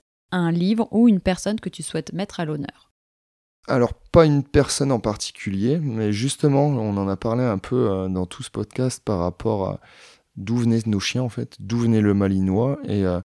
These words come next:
Speaker 2: voilà, nous, c'est en tant qu'utilisateur professionnel en administration, c'est vraiment un grand merci à tous ces sports canins qui permettent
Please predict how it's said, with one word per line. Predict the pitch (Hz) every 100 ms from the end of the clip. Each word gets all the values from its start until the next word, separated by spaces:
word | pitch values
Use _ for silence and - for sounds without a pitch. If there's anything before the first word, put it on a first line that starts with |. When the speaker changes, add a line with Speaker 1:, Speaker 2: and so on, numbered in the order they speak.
| _
Speaker 2:
voilà, | 104 107
nous, | 110 110
c'est | 104 - 101
en | 95 95
tant | - 113
qu'utilisateur | - - 95 92 92 92 98 92 82 - 113 120 - 110 110 107 107 - -
professionnel | - 78 110 107 - 107 - 104 120 127 143 _ _ -
en | 98
administration, | 101 104 101 - 90 - 120 135 - _ _
c'est | - - 95
vraiment | 95 101 110 107
un | 98
grand | 87 104
merci | 104 98 - - - 120 110
à | 90
tous | -
ces | 123 113
sports | - 120 -
canins | 107 107 131
qui | - -
permettent | 98 92 117 131 -